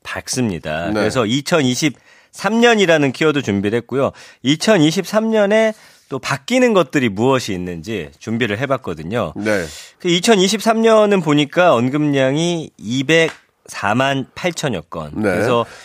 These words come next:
Speaker 1: 이제 아직 시작이 안 됐기 때문에 그래도 엄청 많은 거죠. 시작되기 전부터 이백만 건이라는 건.
Speaker 2: 그렇죠.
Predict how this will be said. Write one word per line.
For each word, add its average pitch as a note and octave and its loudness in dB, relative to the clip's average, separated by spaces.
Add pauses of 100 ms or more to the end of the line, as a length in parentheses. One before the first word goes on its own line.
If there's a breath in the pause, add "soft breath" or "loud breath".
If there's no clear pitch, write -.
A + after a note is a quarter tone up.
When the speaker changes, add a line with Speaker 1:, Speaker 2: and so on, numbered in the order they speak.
(180 loud breath)
Speaker 1:
이제 A#2+ 0
아직 G#2+ 0
시작이 F#3 0
안 F#2+ 0
됐기 B2 -4
때문에 G2+ -4
그래도 E3+ 0
엄청 A#2 2
많은 G#2 2
거죠. F2 -2
시작되기 B2 -2
전부터 A2+ -2
이백만 G2 -2
건이라는 D2+ -10
건. G#2 -6
Speaker 2:
그렇죠. E2+ -10